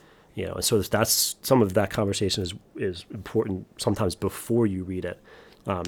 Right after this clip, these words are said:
just so they know where we're at in the text. And then, and then they read it, and they can sort of consider all of that context when they start to read it. But, but really, we're asking them to spend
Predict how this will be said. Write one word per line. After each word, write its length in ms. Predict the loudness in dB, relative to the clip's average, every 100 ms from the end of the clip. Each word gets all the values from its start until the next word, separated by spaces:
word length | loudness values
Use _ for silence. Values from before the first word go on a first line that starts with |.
| -4
just 180 | -2
so 100 | 0
they 120 | 2 2
know 180 | 2
where 220 | 2 2 0
we're 140 | -2
at 200 | -4 -4
in 100 | -6
the 60 | -6
text. 440 | -6 -6 -8 -16 -18 -18 0
And 160 | 4
then, 240 | 6 6 6
and 260 | 4 4
then 240 | 8 8 8
they 120 | 4
read 200 | 2 -2
it, 140 | -4 -6 -2
and 100 | -2
they 60 |
can 160 | 0 -4
sort 180 | -2 -4
of 160 | -8
consider 560 | -12 -6 -2 2 2 2
all 220 | 0 -2
of 140 | -4
that 220 | -6 -8 -4
context 520 | -6 -6 -8 -10 -8
when 100 | -8
they 80 | -6
start 280 | -6 -6
to 100 | -8
read 200 | -2 0
it. 160 | 0 -4 -14 -20 -20 -20 _ -4
But, 240 | -2 0 -2
but 240 | -2 2
really, 400 | 4 6 2 -2 -2
we're 120 | 0
asking 320 | 2 0 0
them 120 | -2
to 100 | -2
spend 480 | -2 0 0 0 -2